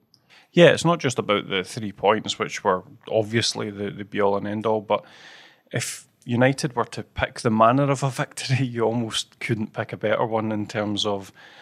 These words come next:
boosting morale, creating a bit of belief, and just feeling like a great escape's possible because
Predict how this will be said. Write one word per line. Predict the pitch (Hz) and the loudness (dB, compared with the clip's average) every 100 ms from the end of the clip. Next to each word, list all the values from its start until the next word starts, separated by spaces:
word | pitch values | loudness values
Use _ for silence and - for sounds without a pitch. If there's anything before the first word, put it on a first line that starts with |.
| - - | -20 -12
boosting | - 117 123 - 113 | -6 0 0 0 -2
morale, | 104 98 98 101 104 104 98 - | 0 2 4 4 2 -2 -8 -10
creating | - 117 113 | -4 -4 -4
a | |
bit | 110 107 | -2 -2
of | 104 | -2
belief, | 110 104 110 - - - - | -8 -8 -8 -8 -8 -12 -6
and | 107 107 104 101 101 - - - - - - - - _ - | 0 0 0 -2 -4 -10 -20 -20 -20 -20 -20 -20 -20 _ 2
just | 180 - | 2 2
feeling | - 127 139 135 | 2 2 4 2
like | 117 107 - - - _ - | 0 -2 -2 -10 -12 _ -4
a | 107 | 0
great | 113 - | 2 2
escape's | - 123 113 - | 0 -4 -6 -8
possible | - 135 139 165 147 143 | 0 4 6 4 -2 -2
because | 120 - 117 117 107 - | -2 0 0 0 -2 -6